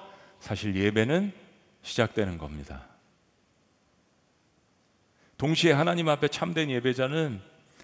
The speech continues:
예배하는 성전, 예배당뿐만 아니라 내 삶의 모든 영역에서 거룩해, 거룩하게 내가 살아야겠다라는 그 다짐을 하고 깨닫는 자. 거룩함은 우리가 예배하는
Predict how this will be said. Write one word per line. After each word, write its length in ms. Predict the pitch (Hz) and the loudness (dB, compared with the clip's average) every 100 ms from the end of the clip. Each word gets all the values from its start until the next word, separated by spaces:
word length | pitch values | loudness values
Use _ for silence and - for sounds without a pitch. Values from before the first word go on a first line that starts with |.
| - - | -18 4
예배하는 480 | 135 147 156 156 160 | 6 8 6 6 0
성전, 540 | 165 165 160 156 147 | -2 -2 0 0 4
예배당뿐만 720 | 143 170 165 160 160 175 170 | 4 6 6 6 4 0 2
아니라 460 | 143 143 160 147 110 - - | 2 2 2 0 -2 -12 4
내 140 | 139 165 | 6 6
삶의 360 | 170 180 165 | 4 2 2
모든 480 | 143 156 196 214 208 | 4 6 6 6 4
영역에서 560 | 180 165 151 151 147 160 | 4 2 2 0 0 -4
거룩해, 720 | - 135 143 - - 147 - | 2 2 2 -4 -4 -4 -4
거룩하게 540 | - 131 143 143 139 135 | 0 0 0 -2 0 0
내가 220 | 123 127 | 2 0
살아야겠다라는 1000 | - - 208 190 170 165 131 120 131 127 | 0 -2 -2 0 0 2 2 2 -2 -6
그 100 | 131 | -8
다짐을 500 | - 123 143 160 160 | -4 -2 0 0 2
하고 280 | 139 139 139 | 0 -2 -4
깨닫는 500 | 175 160 147 131 107 | -2 0 0 -2 0
자. 280 | 101 92 87 - - - - | 2 0 -2 -14 -20 -20 -6
거룩함은 720 | - 156 160 151 135 143 117 101 - - | 2 2 4 2 0 0 -2 -8 -14 -4
우리가 260 | 131 135 | 2 4
예배하는 680 | 131 151 147 156 170 170 131 | 6 6 6 4 4 2 0